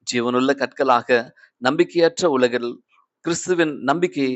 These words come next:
அவர்களுக்கு பெற்றுக்கொள்ளத்தக்கதாக அவர்களுக்கு ஒளி வீச கிருபை செய்வீராக.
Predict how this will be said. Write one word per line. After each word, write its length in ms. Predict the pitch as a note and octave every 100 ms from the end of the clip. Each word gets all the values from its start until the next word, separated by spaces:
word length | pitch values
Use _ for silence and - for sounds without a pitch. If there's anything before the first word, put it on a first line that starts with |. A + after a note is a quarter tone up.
| - -
அவர்களுக்கு 520 | A2 A#2 A2+ A2+ A#2
பெற்றுக்கொள்ளத்தக்கதாக 1080 | G2+ A2+ - A2 A2+ A2 A2 G#2 G#2 G2+ G#2 G#2 G2+ - - -
அவர்களுக்கு 400 | G#2+ G#2+ G#2+ A#2+
ஒளி 200 | A2+ A2+
வீச 340 | A2 G#2 A2 G#2+ -
கிருபை 300 | A2+ A2 G#2
செய்வீராக. 640 | A2 G2 G2 G2 -